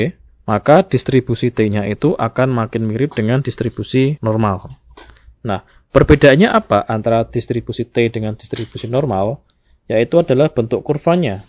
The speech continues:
Pada jumlah data yang tidak terlalu banyak, ekor dari distribusi T itu lebih gendut dan panjang, dengan kepala lebih pendek. Nah, artinya apa? Ekor yang gendut dan panjang ini,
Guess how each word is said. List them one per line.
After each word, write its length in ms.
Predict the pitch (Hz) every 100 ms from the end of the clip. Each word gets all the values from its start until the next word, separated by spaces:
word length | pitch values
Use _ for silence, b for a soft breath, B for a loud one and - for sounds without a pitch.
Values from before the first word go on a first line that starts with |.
| _ _ _ -
Pada 320 | 123 - 226
jumlah 240 | 170 131
data 400 | 117 123 117 123
yang 560 | 120 113 110 113 110 110 -
tidak 320 | 143 - -
terlalu 320 | 123 117 117
banyak, 480 | 147 165 104 104 - -
ekor 560 | 170 - 110 113 -
dari 320 | - 120 123
distribusi 560 | - 123 127 - 120 120
T 240 | - 160
itu 320 | 165 156 151 190
lebih 320 | 147 - 120 -
gendut 320 | 117 147 -
dan 240 | 135 127
panjang, 560 | 135 135 135 107 90 101 -
dengan 320 | 110 110 113
kepala 400 | 113 - 117 127
lebih 240 | 120 113
pendek. 400 | 120 117 110 - _ _ _ - b b -
Nah, 240 | 104 98 - _ _ _ -
artinya 480 | 165 202 202 240 208
apa? 480 | - 92 113 - _ -
Ekor 320 | 123 - 123 120
yang 240 | 120 120
gendut 320 | - 127 120 123
dan 160 | 110
panjang 240 | 113 107 -
ini, 400 | 190 127 107 151